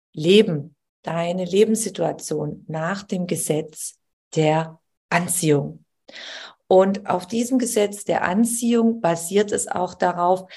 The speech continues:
warum du mit, ich sag's jetzt noch mal in Anführungszeichen, mit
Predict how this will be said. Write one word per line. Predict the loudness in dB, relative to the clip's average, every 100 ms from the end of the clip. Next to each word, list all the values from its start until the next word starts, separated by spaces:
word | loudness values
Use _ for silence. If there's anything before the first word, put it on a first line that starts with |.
| -20
warum | -2 2 4 4 0 0 0 2 2 0 -6 _ _ _ _ -8
du | -4 -4 -2 -2 -4 -10 _ _ _
mit, | -4 2 2 2 -2 -6 -6 _ _ _ _ _
ich | -6 0
sag's | -2 -2
jetzt | -8 -8
noch | -4
mal | -6
in | -4 0
Anführungszeichen, | 2 2 -2 -2 2 2 0 -4 -2 0 2 0 -2 -4 -4 -6 -12 _ -20 _ _ -8
mit | -2 0 0 -2